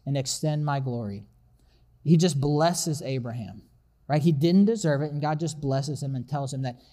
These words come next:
he is eventually gonna be a blessing to all nations.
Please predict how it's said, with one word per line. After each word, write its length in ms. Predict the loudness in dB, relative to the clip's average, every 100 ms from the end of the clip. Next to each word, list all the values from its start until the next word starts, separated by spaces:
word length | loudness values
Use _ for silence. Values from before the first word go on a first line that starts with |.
| _
he 200 | 4 6
is 120 | 4
eventually 460 | -2 -2 -2 -4 -4
gonna 220 | -4 -4
be 320 | -4 -6 -8 _ _ _
a 80 | -8
blessing 540 | -2 0 0 -4 -8
to 180 | -6 -4
all 160 | -4 -4
nations. 760 | -4 -6 -8 -12 -16 -18 -18